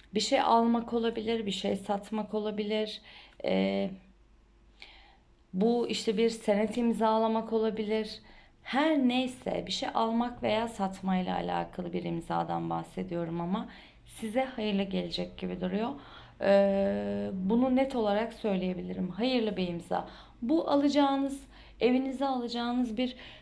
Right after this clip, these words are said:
e, herhangi bir eşya da olabilir. O senede atacağınız bir imza da olabilir. Bu varsa bir arabanız onu değiştirmek de olabilir. Ee, varsa satılık herhangi bir arsanız, eviniz vesaire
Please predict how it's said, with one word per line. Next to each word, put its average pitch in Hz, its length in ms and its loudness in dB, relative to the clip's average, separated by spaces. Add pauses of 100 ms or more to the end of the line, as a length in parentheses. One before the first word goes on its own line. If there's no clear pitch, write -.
(140)
e, 214 320 2 (520)
herhangi 277 420 4
bir 254 80 2
eşya 254 460 2
da 208 60 0
olabilir. 190 380 4
O 226 120 2
senede 233 420 4
atacağınız 214 640 0
bir 208 140 2
imza 190 400 4
da 180 60 0
olabilir. 180 480 -2 (180)
Bu 247 260 4 (380)
varsa 226 400 0
bir 220 100 0
arabanız 214 500 2
onu 202 300 0
değiştirmek 190 760 4
de 180 40 2
olabilir. 170 520 0 (460)
Ee, 190 440 2 (520)
varsa 247 440 4
satılık 226 640 -4
herhangi 220 460 0
bir 208 320 4
arsanız, 208 460 0
eviniz 202 400 0
vesaire 202 640 2